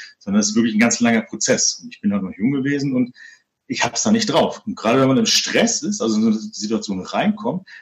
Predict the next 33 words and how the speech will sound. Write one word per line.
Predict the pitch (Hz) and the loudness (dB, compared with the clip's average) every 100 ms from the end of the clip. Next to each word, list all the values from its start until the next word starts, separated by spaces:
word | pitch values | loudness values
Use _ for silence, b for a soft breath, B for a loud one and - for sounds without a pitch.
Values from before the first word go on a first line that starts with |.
| B | B
dann | 104 | -4
taugen | - 127 151 | 0 2 4
die | 151 | 4
sowieso | 147 190 170 110 | 4 4 4 2
nichts. | 82 - - | 0 -8 -8
Also | 113 107 | -6 -2
das | 123 | 0
sind | 123 107 | 0 2
meine | 139 165 | 4 4
Erfahrungen, | - 147 160 151 | 2 0 2 0
die | 131 | -2
ich | - | -4
wirklich | 147 139 - | -4 -4 -2
live, | 110 170 196 - | 0 4 2 0
ne, | 135 160 - | -8 -14 -8
gemacht | - 117 147 - | 0 2 0 -2
habe | 165 160 147 | 0 0 0
an | 190 | -4
der | 208 | -2
Tür. | 208 208 214 B B B B | 2 2 0 B B B B
Und | 101 | -2
darum | 107 131 | 2 4
habe | 143 | 4
ich | 147 | 2
halt | 147 | 0
gefragt, | 151 - 156 143 | -2 -2 -4 -4
okay, | 110 139 147 107 - - | -6 0 2 2 -2 -14
da | 98 | -8
muss | 110 151 - | -4 -2 -4
doch | 131 - | -6 -4
noch | 120 | -6
irgendwas | 120 - - - | -6 -10 -10 -4
geben. | 185 - | -4 -4